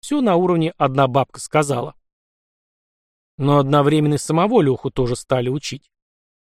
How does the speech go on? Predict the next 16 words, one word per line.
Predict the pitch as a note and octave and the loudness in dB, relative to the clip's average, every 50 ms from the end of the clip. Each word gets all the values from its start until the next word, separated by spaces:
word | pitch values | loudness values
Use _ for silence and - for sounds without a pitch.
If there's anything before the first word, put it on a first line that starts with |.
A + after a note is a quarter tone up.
| _ - | _ -2
Товарищ | - G#3+ B3 C#4 C4 G#3+ - | 0 2 4 4 2 2 0
Сергей | - A3+ A3 G#3+ F#3+ A#3 A#3 | 0 0 0 0 0 -2 0
лично | A3+ A#3 G#3 - - G3+ | 0 0 -2 -4 -4 -6
с | - - - | -6 -4 -2
ним | A3 F#3+ | -2 -2
занимался, | C#3 C3 D3 E3 E3+ F#3+ A3 A#3+ G#3+ - - | -2 -2 -2 -2 0 0 0 0 -2 -2 -2
рассказывая, | C#3+ C#3 B2+ - - - F#3+ F#3 D3 D3+ C#3+ | 0 0 0 -2 -2 -2 -2 0 2 2 0
как | - - C3+ - - | 0 0 -4 -4 -2
правильно | - D#3 D3+ C#3+ C#3 C#3 | 0 2 2 2 2 0
разговаривать | C3+ B2+ A#2 A#2 C3+ C#3 C#3+ F3+ G3 G3 F#3 D3+ - | -2 -4 -4 -2 -2 0 2 2 2 2 0 0 -2
и | D3+ | -4
задавать | B2 C3 C3 E3+ F#3 G#3 - - | -6 -2 0 0 0 0 0 0
вопросы, | G3+ G3 - - D3+ C#3+ B2+ - - | -2 -2 -2 0 -2 -2 -2 -2 -8
чтобы | B2+ - - C#3+ C3 B2 C#3 | -10 -4 -2 -2 -2 0 0
узнать | C#3+ B2+ C3 C#3 B2+ A#2+ - | 0 0 0 -2 -4 -4 -2
нужное. | - D#3 C#3+ A2+ F#2 G2 C3 C3 C#3+ | -2 0 0 0 -2 -6 -8 -8 -8